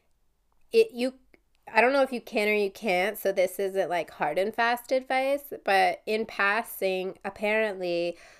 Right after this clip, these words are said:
freshwater clams are the clams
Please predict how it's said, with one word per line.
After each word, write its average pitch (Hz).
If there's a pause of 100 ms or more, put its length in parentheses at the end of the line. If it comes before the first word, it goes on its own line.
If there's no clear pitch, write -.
(300)
freshwater 262
clams 180 (120)
are 185
the 185
clams 180